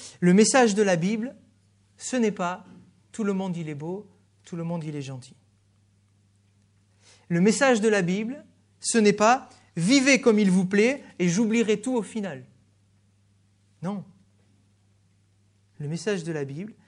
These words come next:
c'est aussi de nous faire prendre conscience de l'horreur du péché et de la guerre sans merci que Dieu mène contre lui. Alors bien sûr, et heureusement,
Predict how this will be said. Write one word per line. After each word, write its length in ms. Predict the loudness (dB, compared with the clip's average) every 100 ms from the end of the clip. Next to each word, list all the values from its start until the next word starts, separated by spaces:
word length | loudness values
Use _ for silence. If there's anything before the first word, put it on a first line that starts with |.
| _ _
c'est 280 | -14 -12 -8
aussi 300 | -8 -6 -6
de 120 | -6
nous 120 | -8
faire 260 | -10 -14 -16
prendre 360 | -14 -10 -10 -12
conscience 760 | -12 -12 -10 -12 -12 -14 -18 _ _ -12
de 100 | -8
l'horreur 600 | 0 2 2 -4 -8 -14
du 160 | -16 -12
péché 500 | -12 -12 -14 -16 -18 _ _ _ _ _ _
et 100 | -4
de 100 | 0
la 160 | 0 0
guerre 400 | -2 -2 -6 -12
sans 260 | -12 -8 -6
merci 520 | -6 -10 -14 -12 -12 -16 _ _
que 80 | -12
Dieu 400 | -8 -6 -6 -8 -18 -10
mène 360 | -8 -6 -8
contre 340 | -12 -18 -16 -16
lui. 220 | -16 -18 _ _ _ _ _ _ _ _ _ _ _ _ _ _ _ _ _ _ _ _ _ _ _ _ _ _ _ _ _ _ _ -12
Alors 220 | -10 -6
bien 200 | -4 -4
sûr, 420 | -4 -6 -6 -10 _ _
et 120 | -4
heureusement, 640 | -2 0 0 0 -2 -2